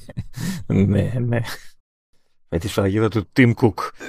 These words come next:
Speaker 2: το οποίο δεν εκτίμησε ιδιαίτερα η Apple, οπότε έβγαλε επίσημη δήλωση και λέει, «Ε,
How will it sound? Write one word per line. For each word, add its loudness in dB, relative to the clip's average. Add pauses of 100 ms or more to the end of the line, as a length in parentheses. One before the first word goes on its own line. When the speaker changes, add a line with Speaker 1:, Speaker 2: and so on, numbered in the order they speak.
(160)
Speaker 2:
το 0
οποίο 0
δεν 2
εκτίμησε 0
ιδιαίτερα 4
η 2
Apple, 2
οπότε 2
έβγαλε 6
επίσημη 0
δήλωση 4
και -2
λέει, 2
«Ε, 2